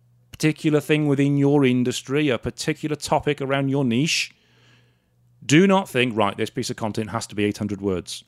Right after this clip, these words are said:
If I don't make this eight hundred words, it's not gonna rank, it's not gonna work." Because that is quite simply untrue. Yet in this marketing group that I was in, there were supposed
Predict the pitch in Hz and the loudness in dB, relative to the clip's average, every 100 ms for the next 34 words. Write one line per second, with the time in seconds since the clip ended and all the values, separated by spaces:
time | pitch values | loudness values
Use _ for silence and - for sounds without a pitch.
0 | - 104 123 120 117 117 110 107 113 110 | -10 0 2 2 0 -2 -4 -2 -4 -4
1 | 101 101 107 95 123 117 101 104 98 104 | -6 -4 -4 -4 -6 -4 -4 -4 -4 -6
2 | 117 - 101 104 98 98 - - - _ | -6 -8 -4 -2 0 0 -2 -12 -20 _
3 | _ _ _ _ _ _ _ _ _ _ | _ _ _ _ _ _ _ _ _ _
4 | _ - 127 120 123 127 - 175 202 214 | _ -4 -2 2 2 2 0 0 2 0
5 | - 156 110 - 101 120 - 117 110 - | 0 0 0 -4 -4 -4 -2 0 0 0
6 | 139 98 - _ _ _ _ _ _ _ | 0 0 -2 _ _ _ _ _ _ _
7 | _ _ _ _ _ _ _ _ - - | _ _ _ _ _ _ _ _ -20 -10
8 | 139 131 139 180 175 185 185 160 135 143 | 0 2 4 2 2 2 2 2 0 -2
9 | 131 135 120 123 143 139 107 123 180 - | 0 0 2 2 2 2 2 2 -2 -6
10 | _ _ _ _ _ _ 110 131 135 135 | _ _ _ _ _ _ 2 4 4 4
11 | 135 143 _ _ _ _ - - - 175 | 2 0 _ _ _ _ -10 -8 2 6
12 | 196 170 160 139 - | 6 6 4 2 -2